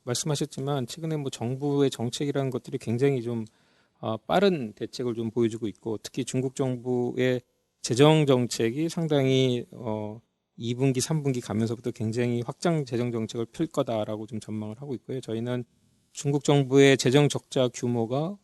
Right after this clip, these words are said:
뭐 지금 한 오, 지디피 한 오점육 퍼센트 정도 되는데 그게 한 구 프로 정도까지 확대되면서, 어, 중국 정부의 재정 정책이 굉장히,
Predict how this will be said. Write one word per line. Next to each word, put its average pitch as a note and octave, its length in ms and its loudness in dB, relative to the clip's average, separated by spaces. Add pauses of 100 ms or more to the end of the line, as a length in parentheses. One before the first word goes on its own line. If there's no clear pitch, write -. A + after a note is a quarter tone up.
뭐 A#2+ 340 -12
지금 B2 280 -4
한 C3+ 80 -2
오, A2 160 -2 (140)
지디피 - 360 -4
한 A#2+ 100 -2
오점육 A2 420 -4
퍼센트 A#2+ 300 -4
정도 A2+ 220 -8
되는데 A2 580 -8
그게 A2+ 220 -6
한 A2 140 -2
구 - 140 -14
프로 C3+ 280 -4
정도까지 A#2 460 -10
확대되면서, B2 720 -14 (540)
어, G#2+ 260 -8
중국 B2 240 -4
정부의 B2+ 380 -2
재정 C3+ 320 4
정책이 B2+ 720 0 (240)
굉장히, B2+ 720 2